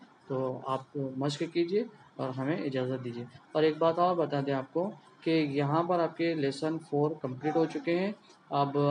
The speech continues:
आपका इसके बाद रिवीजन होगा, ठीक है, और finish होगा, ठीक है। तो प्यारे बच्चों,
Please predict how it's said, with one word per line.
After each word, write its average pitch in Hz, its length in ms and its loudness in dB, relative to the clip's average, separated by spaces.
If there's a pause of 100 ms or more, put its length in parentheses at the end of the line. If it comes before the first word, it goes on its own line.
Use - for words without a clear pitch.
(120)
आपका 143 340 0
इसके 143 380 -4
बाद 135 300 0 (120)
रिवीजन 139 440 0
होगा, 170 360 0 (360)
ठीक 165 180 -2
है, 285 100 6 (480)
और 143 360 0
finish 123 360 -4
होगा, 120 160 -10 (220)
ठीक 180 160 -6
है। 277 100 2 (280)
तो 131 240 -2 (100)
प्यारे 147 200 4
बच्चों, 160 320 0